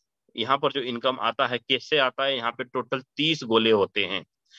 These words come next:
पहले लाइन में दो गोले, दूसरे लाइन में चार गोले, तीसरे लाइन में आठ गोले और चौथे लाइन में सोलह गोले होते हैं। लेकिन यहाँ पर इनकम जो कैसे बटेगा, यहाँ पर अगर जो इनकम बटेगा,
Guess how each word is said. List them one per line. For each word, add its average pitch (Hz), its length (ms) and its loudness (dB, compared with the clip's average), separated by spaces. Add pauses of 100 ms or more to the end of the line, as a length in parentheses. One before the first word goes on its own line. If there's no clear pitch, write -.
(220)
पहले 120 240 6
लाइन 120 180 6
में 113 160 0
दो 123 160 4
गोले, 135 320 0
दूसरे 117 320 -2
लाइन 113 160 4
में 101 140 -4
चार 120 280 4
गोले, 127 260 -2
तीसरे 120 320 -10
लाइन 110 160 4
में 110 100 -2 (100)
आठ 143 220 4
गोले 143 240 2 (340)
और 135 140 4
चौथे 170 320 2
लाइन 139 160 4
में 139 100 0
सोलह 156 380 2
गोले 127 260 0
होते 117 300 -4
हैं। 143 120 -6 (280)
लेकिन 123 240 2
यहाँ 127 240 4
पर 151 200 4
इनकम 127 360 2
जो 151 100 2
कैसे 131 280 0
बटेगा, 120 460 0
यहाँ 123 220 -2
पर 127 120 2
अगर 117 140 -2
जो 120 180 -2
इनकम 117 360 -2
बटेगा, 120 440 4